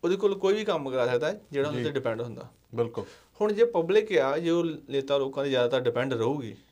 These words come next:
Speaker 2: ਜੀ।
Speaker 1: ਹਨਾ, ਆਰਥਿਕ ਪੱਖੋਂ, ਉਹ ਉਹਦੇ ਅਨੁਸਾਰ ਹੀ ਚੱਲੇਗੀ ਜਿਵੇਂ ਉਹ ਚਲਾਉਣਾ ਚਾਹੁੰਦਾ।
Speaker 2: ਜੀ।
Speaker 1: ਉਹਨਾਂ ਦਾ ਵੋਟ ਬੈਂਕ ਹੋ ਗਿਆ।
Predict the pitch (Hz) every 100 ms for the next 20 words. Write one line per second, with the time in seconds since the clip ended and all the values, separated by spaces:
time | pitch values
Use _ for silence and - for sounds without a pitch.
0 | 110 117 110 - - 170 226 139 127 -
1 | 127 117 117 127 - _ _ - - -
2 | - - _ _ _ _ - 185 233 247
3 | 240 - 202 233 240 196 160 160 160 123
4 | 147 196 147 127 131 120 113 - - -
5 | _ - 107 120 120 147 175 175 160 170
6 | 175 185 160